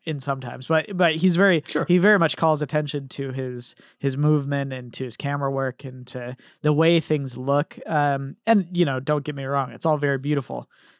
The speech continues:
Speaker 1: um, and works well for the movies that he's doing. But with, with Deakins, I think he's, he's much more restrained, um,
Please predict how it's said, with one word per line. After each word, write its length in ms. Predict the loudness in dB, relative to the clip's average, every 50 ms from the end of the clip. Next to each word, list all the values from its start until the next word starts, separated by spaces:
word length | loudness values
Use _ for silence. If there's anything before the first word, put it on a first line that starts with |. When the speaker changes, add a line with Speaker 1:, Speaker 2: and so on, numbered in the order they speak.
| _ _
Speaker 1:
um, 420 | -4 -2 -2 -2 -4 -6 -10 -12 -16 _ _
and 160 | 2 2 4
works 220 | 4 4 2 0 0
well 260 | 2 4 4 4 2
for 120 | 0 -4
the 100 | -8 -6
movies 300 | -8 -8 -6 -6 -6 -6
that 100 | -8 -10
he's 240 | -12 -12 -12 -14 -10
doing. 320 | -8 -8 -8 -8 -8 -14 -18 _ _ _ _ _ _ _ 0
But 240 | 2 2 2 -2 _ _ _ _ _ _ _ _ _ _ -16 -16 -16 _ _ _ _ 0
with, 380 | 2 4 4 4 2 0 -12 _ _ _
with 180 | -2 -2 0
Deakins, 460 | 2 0 0 2 2 0 2 2 2
I 100 | 2 2
think 240 | 2 2 -2 -2 -2
he's, 640 | -6 -6 -2 0 0 2 2 2 0 0 -2 -4 -6 _ _ _ _ _
he's 220 | _ -2 0 2
much 360 | 2 4 4 4 2 0 -4
more 240 | -2 0 0 2 2
restrained, 880 | 0 0 -2 -4 -4 -4 -2 -2 0 0 -2 -2 -4 -4 -6 -8 -10 -12 _ _ _ _ _ _ _
um, 480 | -2 0 2 2 0 -2 -4 -6 -8 -14